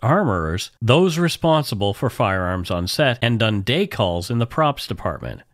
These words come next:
So this one hits home for me. Especially after my time in the A D,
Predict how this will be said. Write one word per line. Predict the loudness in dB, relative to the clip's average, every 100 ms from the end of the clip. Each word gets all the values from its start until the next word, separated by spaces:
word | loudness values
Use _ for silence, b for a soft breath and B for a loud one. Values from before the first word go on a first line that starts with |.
| _ _ _
So | 0 2
this | 2 2
one | 0 2
hits | 0 0
home | 2 2 2
for | -2
me. | -4 -8 -12 _ _ _ _ _ -2
Especially | -2 2 0 2 2 2
after | 2 0 -2
my | -2
time | 0 0 2 0
in | -2
the | -4 -2
A | 0 0
D, | 2 2 2 0